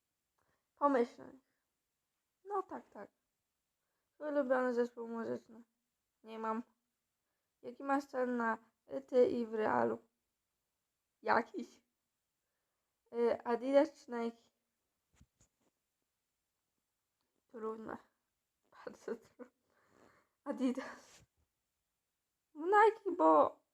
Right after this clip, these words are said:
Nike nie lubię, bo zaczyna się na ny, a Adidas to już pierwsza litera alfabetu, no niech będzie alfa-, Adidas. Hmm. Koty czy psy?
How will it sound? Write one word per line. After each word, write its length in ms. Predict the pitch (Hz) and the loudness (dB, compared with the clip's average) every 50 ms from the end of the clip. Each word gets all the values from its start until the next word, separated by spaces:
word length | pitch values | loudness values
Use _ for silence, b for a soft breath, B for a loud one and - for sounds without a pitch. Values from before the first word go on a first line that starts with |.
| _ _ - | _ _ -16
Nike 440 | 285 269 302 262 247 - 233 - - | -8 -4 -2 0 0 -2 -2 -6 -14
nie 220 | - 233 233 247 240 | -18 -12 -6 -4 -4
lubię, 320 | 226 220 214 220 220 - - | -2 -4 -4 -4 -6 -6 -8
bo 440 | - 233 - 240 240 240 240 233 240 | -8 -8 -6 -2 -2 0 -2 -2 -4
zaczyna 360 | 302 - _ _ - 254 277 | -6 -14 _ _ -18 -18 -18
się 120 | - 262 | -14 -12
na 240 | 233 233 226 - - | -10 -8 -6 -6 -6
ny, 240 | 226 220 240 269 415 _ _ _ _ _ _ _ _ _ _ | -6 -6 -6 -6 -6 _ _ _ _ _ _ _ _ _ _
a 280 | - 240 240 - - 262 | -14 -12 -10 -6 -4 -4
Adidas 420 | 240 254 277 277 277 277 339 - | -4 -2 0 2 2 2 2 0
to 120 | - - 254 | -6 -10 -10
już 120 | 285 285 | -10 -10
pierwsza 340 | - 294 277 285 - - 269 | -10 -10 -10 -10 -8 -8 -8
litera 480 | 269 269 - - 262 226 226 233 233 - | -8 -8 -8 -10 -10 -8 -6 -4 -4 -4
alfabetu, 600 | - - 233 254 - 254 226 214 240 247 - 254 | -6 -8 -8 -10 -10 -12 -8 -8 -8 -8 -8 -10
no 80 | 285 294 | -10 -8
niech 240 | 302 302 277 269 220 | -8 -6 -6 -8 -6
będzie 280 | 220 247 247 254 - | -6 -8 -8 -8 -10
alfa-, 280 | - 277 277 277 _ _ _ _ _ _ _ _ _ _ _ _ _ _ | -10 -10 -10 -10 _ _ _ _ _ _ _ _ _ _ _ _ _ _
Adidas. 580 | - 226 208 208 214 196 214 - 262 - - _ _ _ _ _ _ _ _ _ _ _ _ _ _ _ _ _ _ _ _ _ _ _ _ _ | -18 -16 -14 -12 -6 -2 -2 -2 -2 -4 -8 _ _ _ _ _ _ _ _ _ _ _ _ _ _ _ _ _ _ _ _ _ _ _ _ _
Hmm. 260 | 269 269 254 247 240 247 _ _ _ _ _ _ _ _ _ _ _ _ _ _ _ _ _ _ _ _ _ _ _ _ | -14 -12 -12 -12 -14 -16 _ _ _ _ _ _ _ _ _ _ _ _ _ _ _ _ _ _ _ _ _ _ _ _
Koty 320 | - 285 294 302 311 302 | -8 -8 -6 -6 -8 -10
czy 180 | 320 - - 262 | -10 -8 -10 -10
psy? 440 | - - - - - - 214 - | -10 -12 -20 -16 -8 -6 -6 -6